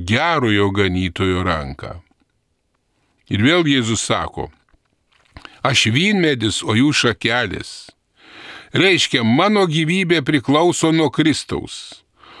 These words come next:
Kol manyje teka Kristaus dvasia ir jėga, aš esu gyvas,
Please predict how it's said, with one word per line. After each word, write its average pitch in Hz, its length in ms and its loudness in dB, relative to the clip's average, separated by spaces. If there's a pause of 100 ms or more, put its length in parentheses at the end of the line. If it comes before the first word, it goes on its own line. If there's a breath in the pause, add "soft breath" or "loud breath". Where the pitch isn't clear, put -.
(220 loud breath)
Kol 170 380 2
manyje 175 460 2
teka 147 480 -2
Kristaus 123 680 0
dvasia 123 480 0
ir 110 240 -2
jėga, 101 680 0 (680 soft breath)
aš 117 280 0
esu 107 240 0
gyvas, 110 960 -2